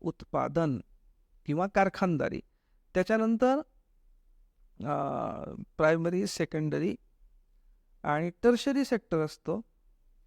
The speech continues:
किंवा तृतीयक से-, क्षेत्र असतं की ज्याच्यामध्ये सेवा म्हणजे सर्व्हिसेसचा समावेश असतो. तर असे जे वेगवेगळे सेक्टर वाईज एस्टिमेट असतील, त्याच्यासाठी मात्र जीव्हीए,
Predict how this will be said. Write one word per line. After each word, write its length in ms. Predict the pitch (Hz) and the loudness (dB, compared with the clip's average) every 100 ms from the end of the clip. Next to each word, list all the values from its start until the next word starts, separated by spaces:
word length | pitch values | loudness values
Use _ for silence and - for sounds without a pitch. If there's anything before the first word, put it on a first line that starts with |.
| _ _ _ - _ _ _ _ - _ _ _ _ _ | _ _ _ -20 _ _ _ _ -20 _ _ _ _ _
किंवा 180 | 170 180 - | 0 0 2
तृतीयक 440 | 214 - 254 254 | 0 2 0 0
से-, 280 | - 202 175 - _ | -2 -2 -2 -6 _
क्षेत्र 340 | - 170 - 151 | -4 -2 0 -4
असतं 280 | 156 - | -2 -4
की 100 | 202 | -4
ज्याच्यामध्ये 460 | 196 170 180 208 208 | 0 0 2 -2 -2
सेवा 680 | 202 - 233 208 202 190 135 - | -4 -2 2 4 4 4 2 -2
म्हणजे 260 | 165 165 | -4 -2
सर्व्हिसेसचा 640 | 180 196 175 160 151 - 196 | -2 -2 -2 -4 -6 -8 -6
समावेश 400 | - 196 156 151 | -2 -2 -4 -8
असतो. 200 | - - _ _ _ _ _ | -12 -16 _ _ _ _ _
तर 60 | - | 0
असे 400 | 220 214 285 269 | 0 0 0 2
जे 100 | 285 | 2
वेगवेगळे 720 | 214 208 262 240 233 226 233 | 2 4 2 2 0 2 -2
सेक्टर 640 | - - 202 - _ 220 220 | -2 -4 -4 -6 _ 0 2
वाईज 360 | 196 202 269 | 2 4 4
एस्टिमेट 560 | 262 233 - 220 208 196 | 2 0 -2 -2 0 -2
असतील, 380 | 185 - 214 202 | -6 -4 -4 0
त्याच्यासाठी 640 | 175 160 214 202 185 - | -2 0 0 0 -4 -2
मात्र 400 | 208 180 151 185 | 0 0 -2 -2
जीव्हीए, 1400 | 190 131 170 226 240 247 233 156 175 196 196 - 233 208 | -2 -2 0 2 4 4 2 2 0 0 -2 0 2 4